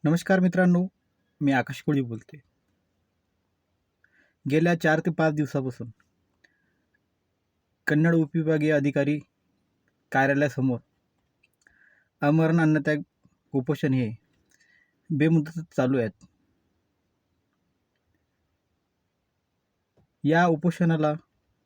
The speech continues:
उपविभागीय अधिकारी, तसेच तहसीलदार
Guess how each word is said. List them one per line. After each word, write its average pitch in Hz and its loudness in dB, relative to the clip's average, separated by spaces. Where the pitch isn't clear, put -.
उपविभागीय 160 0
अधिकारी, 151 0
तसेच 160 -4
तहसीलदार 143 -2